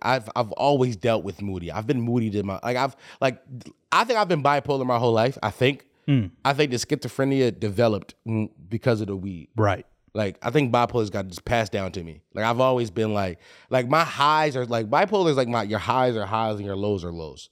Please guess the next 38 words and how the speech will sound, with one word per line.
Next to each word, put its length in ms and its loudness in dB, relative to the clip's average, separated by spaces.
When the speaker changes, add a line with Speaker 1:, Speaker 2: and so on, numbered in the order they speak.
Speaker 2:
Okay. 320 -2
Speaker 1:
And, 160 2
like, 360 0
I've 180 -2
always 380 4
had 180 2
super 320 0
high 240 4
highs 460 2
and 160 -12
super 400 -2
low 140 0
lows. 260 -6
That's 160 -10
always 300 2
been 120 -8
me. 180 -12
I 120 2
could, 280 -6
I, 260 2
one 280 2
day 140 4
I'm 80 4
gonna 100 2
tell 160 -2
you 220 0
I'm 160 0
gonna 160 4
fucking 340 0
be 80 2
the 80 4
president, 480 2
and 80 -2
the 60 -2
next 240 0
day 120 2
I'm 160 0
like, 220 -4